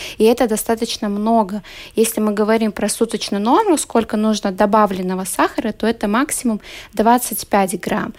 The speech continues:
Двадцать пять грамм — это примерно пять, э, чайных ложек. То есть, э, покупные соусы не стоит употреблять.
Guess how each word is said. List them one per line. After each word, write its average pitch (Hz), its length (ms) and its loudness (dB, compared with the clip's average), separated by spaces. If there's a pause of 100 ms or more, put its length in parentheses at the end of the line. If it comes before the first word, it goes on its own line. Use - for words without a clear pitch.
(180)
Двадцать 220 280 2
пять 214 200 -2
грамм — 294 300 2
это 349 180 -4
примерно 220 420 -2
пять, 285 360 0
э, 202 140 0
чайных 214 440 0
ложек. 233 480 -6 (640)
То - 80 0
есть, - 380 -2
э, 214 640 4
покупные 262 600 0
соусы 262 440 -2 (240)
не 208 260 0
стоит 226 640 2
употреблять. 220 920 -4